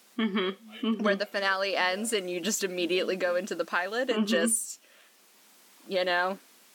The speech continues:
Speaker 1: I'm coming
Speaker 2: forget.
Speaker 1: to you for my third rewatch. <laughs>
Speaker 2: <laughs> Yeah. Yeah.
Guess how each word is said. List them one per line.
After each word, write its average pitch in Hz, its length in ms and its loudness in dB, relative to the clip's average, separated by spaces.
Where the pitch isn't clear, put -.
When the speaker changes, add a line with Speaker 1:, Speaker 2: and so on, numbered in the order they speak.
Speaker 1:
I'm 226 120 0
coming 233 240 2
Speaker 2:
forget. 185 140 4
Speaker 1:
to 262 100 4
you 202 140 2
for 208 120 -4
my 180 160 -2
third 170 400 -2
rewatch. 196 640 0
<laughs> - 100 -20
Speaker 2:
<laughs> - 120 -12
Yeah. 185 320 0
Yeah. 190 220 -4